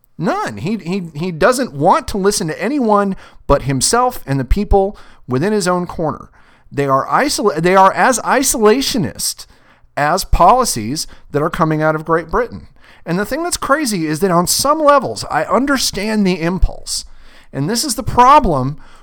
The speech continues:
with the way that people that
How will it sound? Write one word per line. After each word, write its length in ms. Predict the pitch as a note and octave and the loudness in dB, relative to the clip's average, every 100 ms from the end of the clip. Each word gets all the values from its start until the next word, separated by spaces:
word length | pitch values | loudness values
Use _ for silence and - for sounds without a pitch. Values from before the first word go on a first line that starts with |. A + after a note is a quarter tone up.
| - | -8
with 540 | C3 D3+ E3 - - - - _ _ _ _ _ | 0 2 2 -2 -12 -20 -20 _ _ _ _ _
the 200 | C3+ B2+ | -6 -2
way 400 | D#3 D#3 A#3+ D4 | 2 4 4 4
that 240 | F3+ E3+ - | 0 0 0
people 360 | F#3 F3 F3+ | -2 2 2
that 280 | D3 C#3 - | 4 0 -2